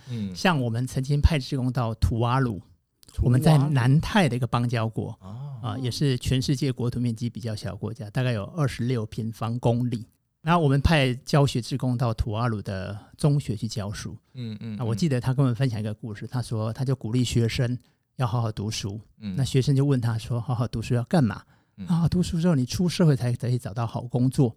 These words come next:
Speaker 1: 嗯。
Speaker 2: 那学生问他：“找到好工作干嘛？”他说：“找到好工作之后呢，你就可以出人头地，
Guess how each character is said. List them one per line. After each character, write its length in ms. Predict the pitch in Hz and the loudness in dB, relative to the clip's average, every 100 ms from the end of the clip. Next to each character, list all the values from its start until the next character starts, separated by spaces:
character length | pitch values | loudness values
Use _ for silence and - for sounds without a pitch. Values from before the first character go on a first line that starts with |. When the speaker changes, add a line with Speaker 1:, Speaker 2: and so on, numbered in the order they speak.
| _ | _
Speaker 1:
嗯。 300 | 110 95 92 - | -10 -8 -10 -10
Speaker 2:
那 80 | - | -4
学 140 | 170 170 | 6 8
生 100 | 208 | 10
问 100 | 185 | 8
他 140 | 175 | 6
：“找 120 | 135 | 4
到 60 | 156 | 4
好 140 | 123 | 2
工 160 | 113 143 | 0 -2
作 140 | 143 | 0
干 180 | 123 127 | 0 0
嘛？” 140 | 104 - _ _ _ _ | 0 -8 _ _ _ _
他 60 | |
说 100 | - | -6
：“找 160 | 208 156 | 2 4
到 80 | 185 | 4
好 140 | 127 | 4
工 180 | 165 165 | 4 6
作 140 | 185 | 6
之 120 | 160 | 6
后 200 | 147 175 | 4 4
呢， 240 | 143 120 113 - _ _ - | 4 2 -2 -8 _ _ -20
你 80 | |
就 180 | 113 139 | -2 0
可 160 | 127 117 | 0 0
以 320 | 117 104 101 - _ _ | 0 -2 -6 -10 _ _
出 140 | - | 0
人 140 | 151 117 | 2 2
头 220 | - 110 | 0 -2
地， 240 | 135 107 | 0 -2